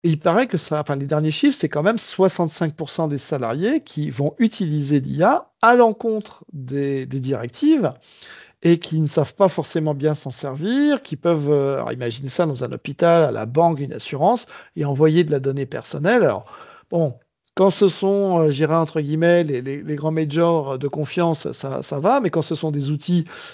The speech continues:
et derrière, on sait pas du tout qui, euh, qu'il y a, et c'est tout le problème aujourd'hui, notamment avec les, les outils open source, hein, où tout un chacun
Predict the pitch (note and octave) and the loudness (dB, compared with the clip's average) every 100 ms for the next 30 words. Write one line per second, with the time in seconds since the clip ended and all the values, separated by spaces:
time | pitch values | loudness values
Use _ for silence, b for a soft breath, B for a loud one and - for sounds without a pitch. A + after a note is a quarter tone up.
0 | B - C#3+ D3 E3+ D#3+ C#3+ C#3+ D#3 D3 | B -10 -2 4 4 4 0 -2 0 0
1 | D3+ D#3 - - C#3 C#3 B2 C3 D3 D3+ | -2 -6 -6 -12 -8 -6 -6 -6 -2 4
2 | A#3+ A#3 C3+ A#2+ B2+ D3+ - C#3+ C3 D3+ | 4 4 0 -4 -10 -14 -12 -14 -6 0
3 | D3+ F3 C#3 C3 D3+ C3+ C#3+ C#3+ C#3+ - | 2 2 0 -4 -6 -6 -6 -4 -4 -6
4 | - C#3+ C#3+ C3+ - C#3 D#3 D3+ D4 C#4+ | -12 -10 -8 -6 -4 0 2 2 0 0
5 | E3+ E3 B2+ - D3+ D3+ D#3+ D3+ E3+ | 0 0 -2 -6 -4 0 0 2 2